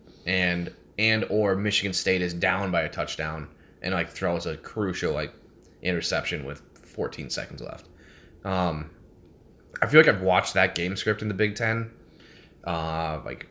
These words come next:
five to six times a season for the last ten years of, of teams that are just in this, like, really close game. And you're like, "Oh, what was the, like, the line on that? Oh, this team's supposed to win by, like, three and a half touchdowns?" Um, but I,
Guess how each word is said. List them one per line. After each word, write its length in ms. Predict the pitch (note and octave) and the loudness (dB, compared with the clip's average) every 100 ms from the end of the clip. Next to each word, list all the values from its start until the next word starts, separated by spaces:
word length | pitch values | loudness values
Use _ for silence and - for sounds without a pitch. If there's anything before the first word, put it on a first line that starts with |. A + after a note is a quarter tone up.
| - | -20
five 400 | - - D#2+ F2 | -16 -4 0 0
to 60 | F#2 | 0
six 240 | - F#2 | -2 -4
times 280 | - E2+ F2+ | -4 -2 -2
a 40 | |
season 340 | F2 F2 E2 F#2 | -2 -4 -4 -6
for 120 | F2 | -4
the 60 | E2+ | -2
last 220 | E2 - | -2 -2
ten 160 | F2+ | -6
years 300 | D#2+ E2 G#2 - - - - - - - | -4 -4 -6 -10 -20 -20 -20 -20 -20 -12
of, 420 | D#2+ D#2 E2 - - - - - - - - - - - - | -8 -6 -6 -10 -18 -20 -20 -20 -20 -20 -20 -20 -20 -20 -8
of 200 | F2+ D#2+ - | -8 -8 -10
teams 320 | - - G2+ F#2 | -8 -4 -2 2
that 140 | F2+ | 2
are 60 | F2+ | 2
just 140 | F2+ | -2
in 120 | F#2 | -4
this, 220 | G2 F2+ - | -2 -2 -2
like, 160 | E2 | -4
really 240 | F2+ F#2 F2 | -4 -4 -4
close 400 | - - F#2 F2 | -6 -4 -2 0
game. 220 | E2+ F2 | -2 0
And 20 | |
you're 80 | F#2+ | 0
like, 140 | F2 - - - | 0 -4 -14 4
"Oh, 240 | F#3+ A#3 | 10 10
what 140 | A2 C3+ | 10 4
was 100 | C#3+ | 4
the, 60 | |
like, 140 | C#3+ C3+ | 0 0
the 40 | |
line 220 | G#2 D3+ | 0 2
on 80 | A2+ | 2
that? 240 | D#2+ D2 - - - - | 0 -4 -8 -20 -20 -6
Oh, 220 | D#3 E3+ | 2 4
this 120 | B2+ | 2
team's 180 | - F3 | 2 0
supposed 160 | E3 C#3 | 0 0
to 40 | |
win 160 | A2 B2 | 0 2
by, 100 | C#3+ | 0
like, 180 | E2 - | -2 -6
three 340 | - - A#2 | -16 -6 -4
and 80 | B2+ | -2
a 40 | |
half 140 | B2+ A2+ | -2 -4
touchdowns?" 520 | G2+ - E3+ E3+ E3+ - - - - - | -6 -6 -6 -6 -8 -14 -20 -20 -20 -8
Um, 540 | F2 F2+ E2+ D#2+ D#2 - - - - - - - - | -2 0 0 -2 -6 -10 -20 -20 -20 -20 -20 -20 -18
but 140 | - | -8
I, 60 | - | -6